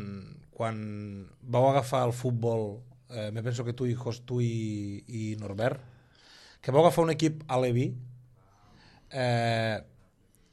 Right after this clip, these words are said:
que jugaven de meravella. Que jugaven de meravella. Jo n-, ha sigut la vegada que no m'he perdut cap partit de l'Aleví. Jugaven tots els xavals que ara estan al juvenil, vale? Jugava, i també algun xiquet que està al, al,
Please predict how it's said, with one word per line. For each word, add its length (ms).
que 160
jugaven 500
de 140
meravella. 540
Que 80
jugaven 400
de 80
meravella. 400
Jo 160
n-, 140
ha 80
sigut 320
la 80
vegada 320
que 80
no 80
m'he 160
perdut 320
cap 240
partit 320
de 140
l'Aleví. 320
Jugaven 320
tots 160
els 80
xavals 240
que 80
ara 80
estan 160
al 80
juvenil, 320
vale? 200
Jugava, 320
i 100
també 260
algun 200
xiquet 240
que 80
està 160
al, 80
al, 220